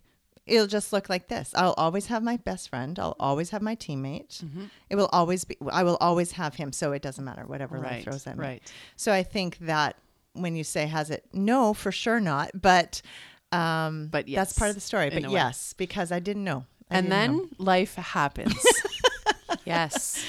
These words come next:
Speaker 2: And
Speaker 1: And
Speaker 2: the
Speaker 1: for you guys too.
Speaker 2: curveballs
Speaker 1: Like, I know
Speaker 2: come.
Speaker 1: some of your stories, and it's
Speaker 2: Yep.
Speaker 1: crazy
Speaker 2: It
Speaker 1: what,
Speaker 2: is
Speaker 1: what
Speaker 2: crazy.
Speaker 1: God allows in his grace
Speaker 2: Yes. By
Speaker 1: into
Speaker 2: his
Speaker 1: our
Speaker 2: grace.
Speaker 1: lives, by his grace. And,
Speaker 2: Yeah.
Speaker 1: and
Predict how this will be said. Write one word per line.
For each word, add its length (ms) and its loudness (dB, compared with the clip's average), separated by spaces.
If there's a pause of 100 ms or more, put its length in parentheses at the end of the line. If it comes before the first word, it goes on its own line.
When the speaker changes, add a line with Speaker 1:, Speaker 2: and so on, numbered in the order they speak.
(120)
Speaker 2:
And 380 6
Speaker 1:
And 100 2
Speaker 2:
the 60 8
Speaker 1:
for 80 6
you 80 4
guys 440 8
too. 80 10
Speaker 2:
curveballs 460 12
Speaker 1:
Like, 220 6
I 220 8
know 160 6
Speaker 2:
come. 60 4
Speaker 1:
some 200 -2
of 60 0
your 120 2
stories, 480 0
and 160 2
it's 180 -2
Speaker 2:
Yep. 320 -2
Speaker 1:
crazy 460 -2
Speaker 2:
It 40 -2
Speaker 1:
what, 140 0
Speaker 2:
is 240 -2
Speaker 1:
what 120 0
Speaker 2:
crazy. 260 -6
Speaker 1:
God 340 0
allows 640 -2
in 140 -2
his 320 -6 (100)
grace 920 -8
Speaker 2:
Yes. 720 -6 (220)
By 140 2
Speaker 1:
into 160 2
Speaker 2:
his 100 -2
Speaker 1:
our 60 -4
Speaker 2:
grace. 300 2
Speaker 1:
lives, 440 0
by 180 -8
his 260 -10
grace. 380 -6
And, 100 0
Speaker 2:
Yeah. 160 0
Speaker 1:
and 240 -6